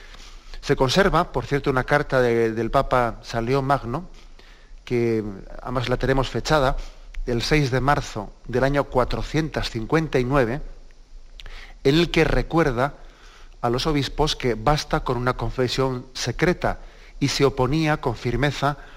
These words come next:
a la costumbre que había en algunos lugares en donde se llegaba a leer públicamente, en la misa dominical, se llegaba a leer públicamente la lista de los pecados de los fieles que habían solicitado entrar en la orden de los penitentes. De todas formas, aunque la confesión, eh, pues, fuese privada y no se leyese públicamente,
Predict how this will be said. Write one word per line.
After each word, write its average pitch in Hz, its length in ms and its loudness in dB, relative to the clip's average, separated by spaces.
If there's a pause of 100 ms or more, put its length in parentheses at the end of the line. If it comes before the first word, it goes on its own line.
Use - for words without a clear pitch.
(220)
a 120 60 2
la 113 140 2
costumbre 147 420 2
que - 80 -2
había 127 140 4
en 131 80 2
algunos 131 300 0
lugares 143 440 2 (300)
en 120 100 0
donde 120 220 2
se 117 140 -2
llegaba 135 320 4
a 131 180 0
leer 135 300 2
públicamente, 135 920 0
en 113 220 -4
la 104 120 -2
misa 131 260 -2
dominical, 131 600 0
se 120 160 -4
llegaba 127 300 0
a - 40 0
leer 127 160 0
públicamente 131 720 0 (300)
la 113 160 2
lista 143 280 2
de 139 100 2
los 143 160 2
pecados 143 420 2
de 123 80 -2
los 110 180 -2
fieles 135 400 2 (300)
que - 80 0
habían 123 240 2
solicitado 131 560 2
entrar 139 400 2
en 123 80 0
la 123 80 4
orden 131 180 4
de 135 80 2
los 120 140 0
penitentes. 107 680 -2 (800)
De - 60 -6
todas 151 300 4
formas, 147 360 4
aunque 123 200 -2
la 117 140 0
confesión, 117 640 0
eh, 139 160 -4
pues, 95 420 -4
fuese 135 380 0
privada 131 400 4
y 110 60 -2
no 131 100 0
se 123 120 0
leyese 117 360 0
públicamente, 131 760 2